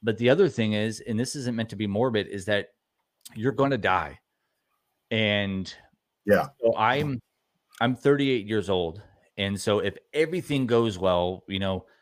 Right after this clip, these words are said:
Speaker 1: I partied a lot in my younger years, so I don't know how many years I have left. If everything goes well,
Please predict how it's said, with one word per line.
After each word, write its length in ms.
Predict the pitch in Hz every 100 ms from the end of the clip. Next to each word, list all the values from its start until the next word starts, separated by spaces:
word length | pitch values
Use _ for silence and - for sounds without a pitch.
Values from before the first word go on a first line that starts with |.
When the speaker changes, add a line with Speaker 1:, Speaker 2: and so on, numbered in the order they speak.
| _
Speaker 1:
I 160 | - 120
partied 340 | 123 135 131
a 40 | 110
lot 280 | 110 110 110
in 100 | 104
my 100 | 101
younger 260 | 104 104 101
years, 280 | 104 95
so 100 | -
I 40 | 101
don't 100 | 117
know 100 | 104
how 100 | 110
many 160 | 110
years 320 | 101 101 98 92
I 100 | 92
have 120 | 90
left. 280 | 101 90 -
If 120 | 98
everything 340 | 117 151 143 120
goes 280 | 113 101
well, 360 | 95 101 92